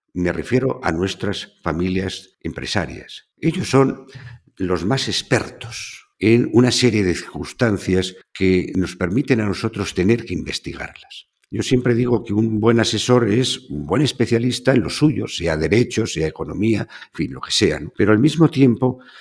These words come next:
tiene que tener una faceta investigadora y al mismo tiempo tiene que tener una faceta de gestión, ¿no? S-, y esas tres variables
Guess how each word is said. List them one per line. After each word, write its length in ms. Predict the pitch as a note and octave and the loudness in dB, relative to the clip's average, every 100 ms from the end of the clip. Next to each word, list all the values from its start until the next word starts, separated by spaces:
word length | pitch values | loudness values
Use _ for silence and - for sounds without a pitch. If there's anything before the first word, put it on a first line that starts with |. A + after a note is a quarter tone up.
| - - | -14 -2
tiene 160 | A2 | 0
que 80 | A2+ | 2
tener 100 | F#2 | 0
una 160 | G2+ E2+ | 0 0
faceta 420 | D#2 - F#2 D#2 | -2 0 0 0
investigadora 840 | D2 - - D2 - - - - | -6 -8 -10 -12 -16 -18 -20 -18
y 240 | - F#2 F#2 | -2 2 4
al 80 | F#2 | 4
mismo 300 | C3 C3+ C3 | 4 4 4
tiempo 280 | A2 G2+ | 2 2
tiene 220 | G#2 F#2 F2 | 2 2 2
que 80 | |
tener 160 | F2 F2 | 0 -2
una 160 | F2 E2 | 0 -2
faceta 420 | D#2 - D#2+ - | -4 -4 -4 -4
de 120 | - | -8
gestión, 480 | - - - - E2 | -6 -8 -8 -14 -16
¿no? 220 | - - - - - - | -14 -16 -16 -20 -20 -16
S-, 220 | - - | -10 -2
y 760 | G#2+ G#2 G2 - - F#2+ F#2+ - | 2 4 2 -2 -6 -4 -4 -2
esas 380 | C3 - D#3 - | 0 2 0 0
tres 200 | C3+ G#2 | 0 2
variables 680 | F#2 F2+ E2+ C#2+ D#2 - | 4 4 4 2 -4 -6